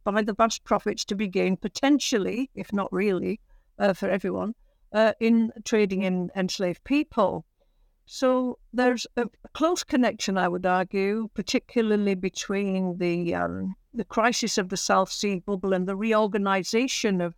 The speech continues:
the national debt, uh, in the seventeen twenties and thirties. Um,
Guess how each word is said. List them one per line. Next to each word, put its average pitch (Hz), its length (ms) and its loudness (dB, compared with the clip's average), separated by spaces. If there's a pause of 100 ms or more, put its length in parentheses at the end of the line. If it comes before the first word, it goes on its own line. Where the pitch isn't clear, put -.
the 180 220 0 (300)
national 196 520 2
debt, - 500 -6 (400)
uh, 190 320 2
in 240 240 4
the 185 360 -2
seventeen 185 760 -2 (260)
twenties 196 380 0
and - 180 -20
thirties. 220 680 -2 (840)
Um, 196 420 0